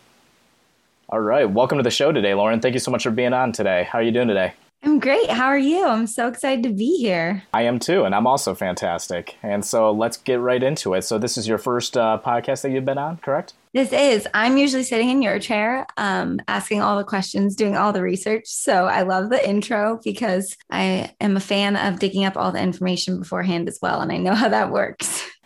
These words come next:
Speaker 1: Well, I can assure you that being a guest is just as fun as being a host. I can t-, I can definitely tell you that.
Speaker 2: Oh, well, we'll see. Well, hopefully I live up to your other guests. <laughs>
Speaker 1: Awesome. Well, let's get into it. So how's your life been since graduating from Alabama a few short years ago?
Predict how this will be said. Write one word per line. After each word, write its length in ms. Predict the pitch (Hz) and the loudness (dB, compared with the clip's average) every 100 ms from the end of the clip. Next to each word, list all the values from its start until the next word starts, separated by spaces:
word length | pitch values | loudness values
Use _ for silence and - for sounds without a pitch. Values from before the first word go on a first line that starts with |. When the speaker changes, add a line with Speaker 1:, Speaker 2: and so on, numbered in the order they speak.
| _ | _
Speaker 1:
Well, 80 | 104 | -2
I 60 | 101 | 0
can 100 | 104 | -2
assure 260 | - 131 | -2 0
you 120 | 123 | 2
that 160 | 110 95 | 2 0
being 180 | 113 101 | 0 0
a 80 | 92 | 0
guest 380 | 101 95 - | 0 0 -2
is 160 | 95 90 | -6 -4
just 240 | 107 95 | -6 -4
as 100 | 98 | -6
fun 180 | - 98 | -4 -4
as 120 | 92 | -4
being 220 | 85 92 90 | -4 -4 -4
a 100 | 82 | -4
host. 440 | 92 82 - - - | -4 -4 -8 -12 -10
I 140 | 95 | -10
can 160 | 90 - | -8 -4
t-, 160 | 104 101 | -2 -2
I 120 | 101 | -6
can 100 | 98 | -2
definitely 240 | 113 110 | -2 -2
tell 160 | 98 95 | -2 -2
you 80 | 90 | -2
that. 260 | 82 85 113 110 _ | -4 -8 -12 -14 _
Speaker 2:
Oh, 320 | 208 214 196 - | 0 2 0 0
well, 200 | 202 202 | -2 0
we'll 180 | 185 220 | 2 0
see. 300 | 285 240 185 | 0 2 0
Well, 160 | 185 214 | 0 0
hopefully 440 | 247 240 277 262 | -2 0 2 4
I 120 | 226 | 4
live 180 | 214 208 | 2 2
up 140 | 202 - | 0 -2
to 120 | 214 | -4
your 140 | 196 | 0
other 220 | 190 190 | 0 -2
guests. 640 | 185 190 165 - 247 - 254 | -4 -8 -8 -12 -10 -8 -4
<laughs> 40 | 214 190 | -4 -4
Speaker 1:
Awesome. 520 | 117 156 - 82 85 _ | -6 -4 -6 -12 -14 _
Well, 160 | 113 120 | -2 0
let's 180 | 127 - | 0 0
get 160 | 131 | 0
into 340 | 147 156 92 90 | 2 0 -2 0
it. 160 | 92 | -2
So 260 | - 110 110 | -2 0 2
how's 220 | 135 147 | 0 0
your 100 | 156 | 2
life 260 | 135 170 - | 2 0 0
been 260 | 95 92 | 0 0
since 380 | 92 104 95 - | -2 -4 -4 -6
graduating 760 | 104 110 120 123 95 92 92 | -4 0 0 0 -2 -2 -4
from 360 | - 95 90 92 | -4 -4 -2 -4
Alabama 720 | 90 101 95 101 120 107 87 | 0 0 2 0 0 0 -2
a 40 | |
few 200 | 85 98 | -2 -6
short 260 | 85 95 87 | -4 -4 -4
years 220 | 87 87 | -6 -6
ago? 300 | 87 87 87 | -6 -6 -6